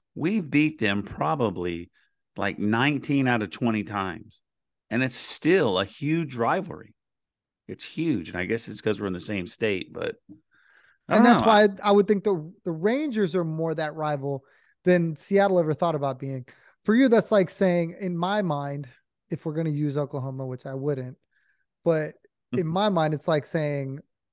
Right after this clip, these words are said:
Speaker 2: Kansas. You know, Kansas football stinks. Now, their basketball team's good, but their football team stinks. Now, I'm sure they see y'all as a rival. I sincerely doubt y'all look at Kansas and
Speaker 1: So
Speaker 2: go,
Speaker 1: it
Speaker 2: "That's a
Speaker 1: ta-,
Speaker 2: rival."
Speaker 1: so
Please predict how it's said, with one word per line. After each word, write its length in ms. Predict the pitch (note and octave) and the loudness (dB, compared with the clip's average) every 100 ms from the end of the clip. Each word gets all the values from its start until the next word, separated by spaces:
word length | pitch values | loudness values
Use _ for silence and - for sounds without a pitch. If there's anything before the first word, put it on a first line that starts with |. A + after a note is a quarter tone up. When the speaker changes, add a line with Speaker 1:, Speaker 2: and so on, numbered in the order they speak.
| _ | _
Speaker 2:
Kansas. 760 | - G3+ D#3 B2 - - - - _ _ _ _ _ _ _ | 0 2 2 0 -10 -18 -20 -20 _ _ _ _ _ _ _
You 100 | D3+ D#3+ | -2 0
know, 260 | D#3 D3+ - | 2 -2 0
Kansas 360 | G#3 A3+ F#3+ | 0 2 0
football 340 | - F3 E3 D3+ | 0 0 0 -2
stinks. 340 | - C#3+ B2 | -4 -10 -2
Now, 120 | D#3+ | 0
their 100 | D#3 | 2
basketball 480 | D3+ C4+ - C4 G#3 | 2 0 0 0 0
team's 240 | - D3 | -2 -8
good, 240 | B2 C#3 C#3 _ _ _ _ _ _ _ _ _ | -8 -10 -12 _ _ _ _ _ _ _ _ _
but 260 | E3 D#3 - | 2 2 0
their 100 | F3 | 0
football 320 | E3 A#3+ G#3 G3 | 4 4 6 4
team 220 | F#3+ E3+ | 2 -2
stinks. 420 | - D#3+ B2+ - | -2 -6 -6 -10
Now, 220 | F3 D#3+ | -2 0
I'm 80 | E3 | 0
sure 280 | - A3 G3+ | -2 2 2
they 420 | D3 D3+ F#3+ G3+ | 0 2 4 4
see 200 | F#3 E3+ | 0 -6
y'all 300 | D3+ C#3 C#3 | -4 -2 -4
as 100 | B2+ | -2
a 60 | C3+ | -4
rival. 320 | C3+ B2 C3 _ _ _ _ _ _ _ _ _ _ | -4 -6 -12 _ _ _ _ _ _ _ _ _ _
I 140 | F3+ E3 | -4 -4
sincerely 640 | - E3+ - A#3 A#3+ A#3 | -4 -6 0 2 4 4
doubt 380 | F3 F#3 D#3 C#3 | 6 4 2 -2
y'all 280 | D#3 D#3+ D#3+ | 0 2 2
look 200 | D#3 D3+ | 0 -4
at 80 | |
Kansas 320 | - D#3+ D3+ C3+ | -8 -6 -4 -6
and 60 | C3 | 2
Speaker 1:
So 60 | D3+ D#3 | 6 6
Speaker 2:
go, 40 | |
Speaker 1:
it 40 | |
Speaker 2:
"That's 160 | E3 - | 6 2
a 20 | - | -4
Speaker 1:
ta-, 40 | |
Speaker 2:
rival." 160 | B2+ C3 - | -4 -8 -10
Speaker 1:
so 480 | - D3 C#3+ B2+ | 0 2 2 0